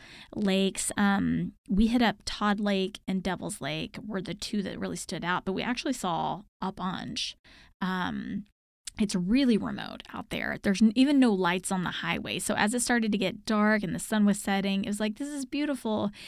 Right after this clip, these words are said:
until it turned, like, really creepy. <laughs> And do you remember we were listening to the National Parks After Dark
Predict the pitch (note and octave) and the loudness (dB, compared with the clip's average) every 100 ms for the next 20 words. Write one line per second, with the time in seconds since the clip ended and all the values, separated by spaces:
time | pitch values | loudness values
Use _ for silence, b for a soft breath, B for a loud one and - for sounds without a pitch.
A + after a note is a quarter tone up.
0 | B B G3+ F#3 - G3 G3 - G3 - | B B 0 0 0 0 0 0 -2 -2
1 | G3+ F#3+ F#3+ E3 - - A#3+ B3 F#3+ G3 | -2 -2 -2 -6 -8 -16 -10 -6 -2 -2
2 | A3 A3+ - - - - G#3 E4 E4 F#4 | -2 -4 -10 -20 -12 -10 -6 -4 -4 -6
3 | B B B B - - - - - - | B B B B -16 -4 2 2 2 -8
4 | - - - - - F3+ B B - A#3 | -12 -20 -8 -8 -6 -8 B B 2 6
5 | A#3 C#4 D4 D4+ D4+ D4 B3+ A#3 A3+ B3+ | 6 4 2 2 2 2 2 2 2 4
6 | A#3+ A#3 G#3 G3 - G#3 - G3+ - G3 | 4 4 4 4 0 -4 -2 -4 -2 -4
7 | F#3+ - E3+ G3 | -2 -2 -2 -4